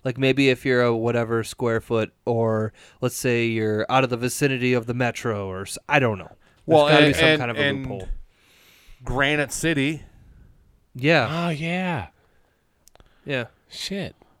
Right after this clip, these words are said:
Speaker 1: Or
Speaker 3: Yeah.
Speaker 1: what's Aloha Brewery in Mankato that's about to open, the old Midtown Tavern?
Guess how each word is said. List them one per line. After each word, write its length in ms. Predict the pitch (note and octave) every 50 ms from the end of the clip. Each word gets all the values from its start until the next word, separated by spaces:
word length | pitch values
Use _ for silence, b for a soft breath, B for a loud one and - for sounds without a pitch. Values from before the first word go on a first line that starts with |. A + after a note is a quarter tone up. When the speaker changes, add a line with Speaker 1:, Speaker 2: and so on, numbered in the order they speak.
| _ _ -
Speaker 1:
Or 680 | - C3+ C#3 C#3 C#3 C#3 C#3 C3+ C3+ C3 B2+ C3 B2 - -
Speaker 3:
Yeah. 60 | - C3+
Speaker 1:
what's 280 | C3+ C3 C3 - - -
Aloha 720 | - C3 C3 B2+ C3 C3+ C3+ C3 C#3 C3 B2+ B2 A#2+ A#2+ A2+
Brewery 680 | A2 A2 - A#2+ B2+ C3 C3+ B2+ B2 B2 A#2+ A#2 A2+ A2
in 140 | A2 A2
Mankato 520 | A2 A2 A2 A2 A2 - A#2+ A#2+ A#2+ A#2 A2
that's 180 | A2 A2 - -
about 280 | G#2+ A2 G#2 G#2 G2+
to 80 | - G#2
open, 480 | G2+ G2+ G#2 - - G#2+ A2 A2 A2 G#2+
the 180 | G#2+ F#2+ F#2+ -
old 240 | - A#2 A2+ G#2
Midtown 440 | A2 A2 A2+ A2 - - A#2+ A2+ G#2+
Tavern? 480 | - - G#2 G#2 G#2 A2+ A#2+ B2+ C3+